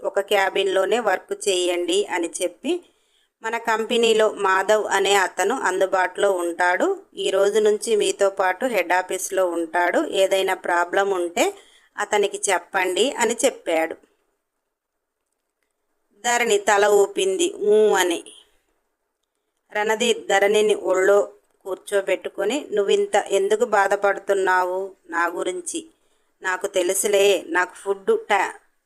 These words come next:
నైట్ ఫుడ్ పెట్టేవారు లేరు అని బాధపడుతున్నావు కదూ" అన్నాడు. ధరణి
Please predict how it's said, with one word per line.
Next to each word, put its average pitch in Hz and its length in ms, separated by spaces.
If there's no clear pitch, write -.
నైట్ 202 300
ఫుడ్ 208 300
పెట్టేవారు 196 680
లేరు 180 560
అని 214 160
బాధపడుతున్నావు 180 1000
కదూ" 175 500
అన్నాడు. 160 540
ధరణి 220 360